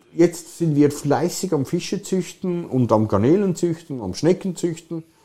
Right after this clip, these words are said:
Und es läuft eigentlich alles sehr gut. Ich habe etwas anderes Wasser. Ich hatte früher sehr weiches Wasser.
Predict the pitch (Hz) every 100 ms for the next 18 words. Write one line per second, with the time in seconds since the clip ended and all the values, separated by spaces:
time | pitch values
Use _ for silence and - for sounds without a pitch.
0 | _ _ _ 123 110 104 104 110 - 101
1 | 117 107 104 113 123 - 110 107 156 220
2 | 170 139 127 117 113 - 107 110 120 104
3 | 98 117 151 - 135 117 107 - 113 104
4 | 95 113 131 139 151 165 151 151 151 151
5 | -